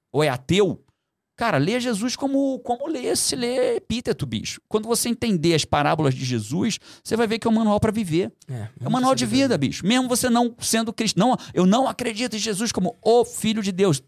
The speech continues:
Speaker 1: Incrível. Mas talvez um dia você creia, mas não tá tudo bem. Mas lê como, lê como Jesus histórico. Leia, leia como,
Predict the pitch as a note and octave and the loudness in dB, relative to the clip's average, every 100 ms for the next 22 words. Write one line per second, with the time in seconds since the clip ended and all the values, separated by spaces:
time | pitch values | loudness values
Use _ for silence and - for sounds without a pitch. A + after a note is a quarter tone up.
0 | _ - A#3 - C4 A#3+ D3 G2 - _ | _ 0 0 2 2 4 2 0 -10 _
1 | - G3 A3 - - - G3 D#3+ F3+ F3+ | -2 0 2 0 -4 -6 -2 0 2 2
2 | F3+ F3+ F#3+ - G#3 G3+ C3 B2 D3 - | 0 0 -2 -2 0 2 2 2 0 0
3 | F#3 F#3+ - A3+ G#3 A3 D3+ - - C#3 | 0 0 -2 -2 0 0 -2 -6 -6 -2
4 | E3+ G3 G3+ G3+ G3+ F#3 - - C#3+ E3+ | 0 0 0 0 -2 -4 -6 -10 -8 -6
5 | E3+ E3 D3+ C3+ C#3+ C3 - B2+ A#2+ - | -6 -4 -4 -4 -4 -6 -6 -4 -6 -10
6 | - G2+ C3+ - A2 D3+ D#3+ E3+ E3+ | -16 -8 -6 -4 -2 -2 0 -2 0